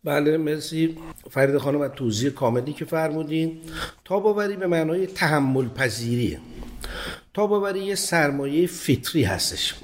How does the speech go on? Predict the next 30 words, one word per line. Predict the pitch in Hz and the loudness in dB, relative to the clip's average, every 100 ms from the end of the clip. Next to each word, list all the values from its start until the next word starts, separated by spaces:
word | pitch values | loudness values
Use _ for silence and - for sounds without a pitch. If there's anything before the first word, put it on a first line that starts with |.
| - | -4
ما | 139 | 0
یک | 156 160 | 2 0
سری | 160 135 | -2 -2
سرمایه‌های | 117 131 110 113 110 127 143 | 0 2 2 0 0 0 0
اکتسابی | 127 - 117 - 110 147 | -4 -6 -4 -2 -2 4
داریم، | 165 131 113 - - - _ | 4 4 0 -4 -14 -18 _
یه | 175 214 | 0 2
سرمایهٔ | - 170 139 139 160 | 4 2 2 0 0
فطری | 160 135 117 - 123 | 0 -2 -2 0 0
داریم. | 78 76 - | 0 -4 -10
تاب‌آوری | - 175 185 180 175 | -4 0 2 2 0
جزء | 165 170 | -2 -2
سرمایه‌های | 170 151 127 123 131 151 | 2 2 2 2 2 2
فطری | - 123 - 180 | 0 -4 0 0
هستش | 180 175 - | 0 -4 0
که | 135 | 2
حالا | 135 | 2
خدمتتون | 131 117 135 135 135 131 - - - - - | -2 -2 -2 0 -2 -4 -8 -12 -12 -8 0
در | 113 | 2
بخش | 120 120 | 2 0
دوم | 123 120 110 139 135 | -2 -2 0 0 0
و | |
سوم | 110 131 113 135 156 165 160 - - - | 0 -2 -2 0 0 0 -6 -14 -12 0
بیان | 123 135 | 2 4
می‌کنم | 147 151 143 | 2 0 -2
عوامل | 143 123 123 131 156 | -2 -2 0 2 2
این | 135 123 127 123 117 107 | 2 0 -2 0 0 0
تاب‌آوری | 131 123 117 117 135 | 0 2 2 2 0
چیا | 135 - 120 98 | 0 4 4 4
هستن. | 82 - | 0 -6